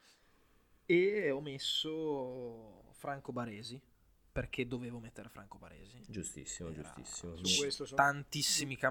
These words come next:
Speaker 3: sono
Speaker 1: campioni.
Speaker 3: d'accordissimo.
Speaker 2: Ci, ci tengo a
Speaker 1: Però
Speaker 2: dire che
Speaker 1: dovevo
Speaker 2: sarei
Speaker 1: mettere
Speaker 2: d'accordo anch'io, sarei d'accordo anch'io tendenzialmente.
Speaker 1: E invece il signor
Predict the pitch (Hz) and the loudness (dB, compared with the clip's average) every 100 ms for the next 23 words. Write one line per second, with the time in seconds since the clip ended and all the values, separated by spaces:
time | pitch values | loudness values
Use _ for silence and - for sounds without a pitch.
0 | 131 131 131 127 131 131 131 147 139 - | 2 6 8 8 6 2 -2 -2 -2 -2
1 | - 139 - - - - - 113 120 123 | -6 -8 -18 0 0 2 8 10 12 12
2 | 131 127 123 117 120 113 - 107 104 98 | 12 10 6 6 8 8 12 12 12 8
3 | 92 - 78 76 82 - 95 95 92 - | 6 2 -6 -6 0 8 10 10 4 2
4 | 90 87 78 78 80 - 78 76 76 - | 2 0 -6 -8 -14 -12 -10 -8 -8 -10
5 | 76 73 76 78 - - - - - - | -10 -12 -14 -18 -20 -20 -20 -20 -20 -20
6 | - _ _ - - - - - - _ | -20 _ _ -20 -20 -20 -20 -20 -20 _
7 | - _ _ _ _ - - 123 147 - | -20 _ _ _ _ -20 -20 -10 -6 -6
8 | 127 - 131 135 | -4 -6 -4 -10